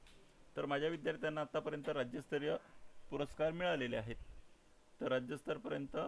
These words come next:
इथे शेवटचं हे करायचं. ठीक आहे, त्याच्यानंतर शिक्षकाने केलेल्या कार्यासाठी प्राप्त पुरस्कार. बघा, शिक्षकाने केलेले सामाजिक, शैक्षणिक,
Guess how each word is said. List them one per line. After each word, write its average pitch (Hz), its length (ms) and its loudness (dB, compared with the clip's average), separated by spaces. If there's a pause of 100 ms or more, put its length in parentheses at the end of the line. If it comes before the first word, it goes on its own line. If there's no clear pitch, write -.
(260)
इथे 147 240 -6 (120)
शेवटचं 151 380 -2 (540)
हे 123 120 -4
करायचं. 107 440 -2 (1900)
ठीक 147 120 -6
आहे, 120 100 -2
त्याच्यानंतर 151 600 0
शिक्षकाने 160 440 -2
केलेल्या 156 380 0
कार्यासाठी 147 520 0
प्राप्त 131 340 0
पुरस्कार. 107 480 -4 (640)
बघा, 131 180 0
शिक्षकाने 156 540 -4
केलेले 151 360 0
सामाजिक, 135 500 -2
शैक्षणिक, 139 480 -2